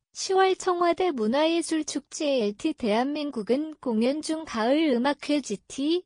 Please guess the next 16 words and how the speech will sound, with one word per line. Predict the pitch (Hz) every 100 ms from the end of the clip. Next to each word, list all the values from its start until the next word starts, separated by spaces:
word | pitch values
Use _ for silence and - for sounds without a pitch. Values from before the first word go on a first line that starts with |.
| _
한류의 | _ 403 381 381 359 349
시작 | 359 330 320 -
엘티 | 269 - - 320
위대한 | 247 220 285 285 311
태권도인 | 294 302 - 330 302 269 277 277
청와대 | - 359 349 330 285 277
지티가 | 294 - 196 - 311 285 269
열릴 | 170 180 254 277
예정이다. | 208 202 294 285 214 185 185 180 - _ _ _ _ _ _ _ _ _
문화행사 | 220 226 320 359 381 359 381
장소는 | 349 277 269 285 247 262 277
헬기장 | 320 381 359 349 349 330
춘추관 | - 359 - 359 330 320
홍보관 | 320 359 339 302 302 302
본관 | 294 240 240 277 262
등이다. | 247 208 180 165 165 165